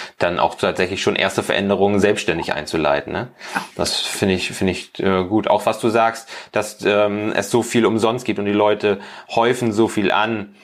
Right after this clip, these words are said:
das sieht man ja wirklich ganz, ganz oft, ne? Dass alles voll steht, dass man zu viel hat.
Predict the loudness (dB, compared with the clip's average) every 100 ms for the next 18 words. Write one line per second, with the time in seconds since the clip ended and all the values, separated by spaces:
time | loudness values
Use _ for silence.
0 | -20 -6 -4 -4 -8 -2 -2 0 0 2
1 | 0 2 0 0 -2 -4 -4 -4 -4 -4
2 | -2 -2 -2 -4 0 2 0 -2 -4 0
3 | 0 0 0 2 2 2 0 0 0 0
4 | -2 -4 -2 0 0 -2 -8 -10 -4 -2
5 | -2 -2 2 4 4 0 -4 -4 -4 -8